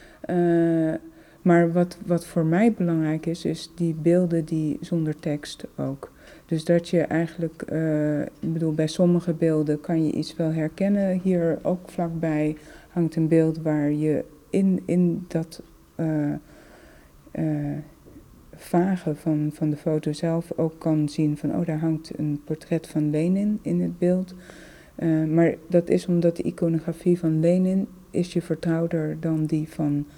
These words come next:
degene die daar aan tafel zit. Het eerdere beeld waar ik mee gewerkt heb,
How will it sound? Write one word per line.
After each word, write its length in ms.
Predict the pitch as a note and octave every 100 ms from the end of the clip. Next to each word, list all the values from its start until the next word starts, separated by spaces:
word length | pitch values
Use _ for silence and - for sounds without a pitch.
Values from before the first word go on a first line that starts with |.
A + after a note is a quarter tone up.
| -
degene 500 | - E3+ F3 D#3 D3
die 260 | D3 D3 D3 - F#3
daar 240 | D3+ D3
aan 180 | D3 D3
tafel 420 | D#3 E3+ F3+ G3
zit. 300 | F#3 F#3+ F#3+ - - - - - - - - - _ - - _ _ _ _ _ -
Het 160 | F3+
eerdere 400 | - G#3+ B3+ A3+
beeld 340 | F3+ F3+ D#3+ D#3
waar 140 | D#3
ik 120 | D3+
mee 180 | D#3+ D3+
gewerkt 440 | D3 D#3 D3+ C#3+
heb, 120 | -